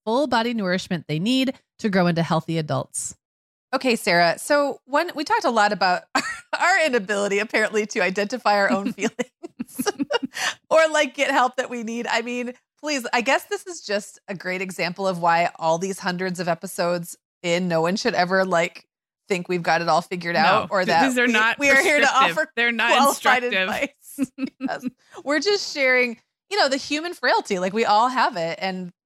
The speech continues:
Speaker 1: and dealing with problems is one of the hardest things that we can do as humans, either our own problems or other people's.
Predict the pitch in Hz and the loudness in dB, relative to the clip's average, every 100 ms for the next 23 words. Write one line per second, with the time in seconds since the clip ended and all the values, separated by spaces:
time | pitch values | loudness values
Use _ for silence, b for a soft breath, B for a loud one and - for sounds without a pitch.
0 | - 208 196 - _ _ _ 196 - 202 | -10 -8 -8 -12 _ _ _ _ -10 -6
1 | 233 262 269 - 196 302 208 196 240 220 | -4 -4 -4 -2 0 2 2 0 -2 -6
2 | 226 202 208 226 240 233 240 254 - 240 | -6 -4 -2 0 2 2 2 -2 -6 -6
3 | 240 220 220 240 220 254 254 - 285 220 | -6 -6 -6 -8 -6 -4 -4 -6 -6 -6
4 | - 240 254 247 226 220 190 202 233 254 | -6 -2 0 2 2 2 0 -2 -2 -2
5 | 269 254 254 254 269 254 277 294 160 - | -2 -6 -4 -2 -4 -6 -8 -8 -8 -10